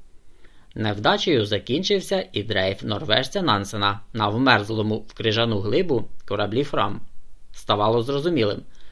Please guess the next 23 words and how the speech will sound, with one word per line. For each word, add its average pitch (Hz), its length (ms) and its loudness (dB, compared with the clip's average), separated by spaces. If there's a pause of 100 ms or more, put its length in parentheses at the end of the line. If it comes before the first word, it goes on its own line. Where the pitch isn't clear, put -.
(120)
що 113 180 -2
шлях 110 320 4
до 101 120 0
полюса 185 520 2
можна 104 360 0
подолати 104 540 2
лише 110 300 0
кригою 110 580 0
або 120 260 -2
повітрям. 123 520 -2 (1300)
У 120 80 -2
тисяча 131 420 0
вісімсот 127 540 -2
дев'яносто 107 480 0
сьомому 104 440 -2
році 131 420 0 (200)
спробу 117 460 0
вирушити 110 600 2
на 98 120 -4
полюс 196 380 0
на 107 120 0
повітряній 135 580 -2
кулі 104 380 -2